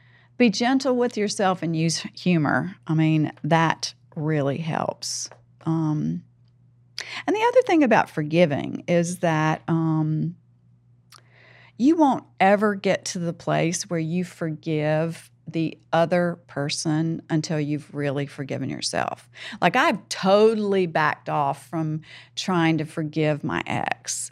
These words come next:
because it needs to happen with me first. Because if I don't do that, there's not gonna be room in my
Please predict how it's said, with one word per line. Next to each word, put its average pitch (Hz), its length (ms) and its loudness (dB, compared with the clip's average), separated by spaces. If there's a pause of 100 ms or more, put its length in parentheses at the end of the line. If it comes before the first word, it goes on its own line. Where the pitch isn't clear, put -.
because 151 600 0 (220)
it - 180 2
needs 185 440 0
to 180 80 -4
happen 160 460 0
with 135 160 -6
me 165 440 6
first. - 760 -2 (540)
Because 165 320 2
if 165 100 0
I 180 100 4
don't 240 260 2
do 202 180 2
that, 247 320 4
there's 175 180 -4
not 196 180 -4
gonna 196 180 -2
be 180 580 0
room 180 800 2
in 185 180 2
my 156 300 2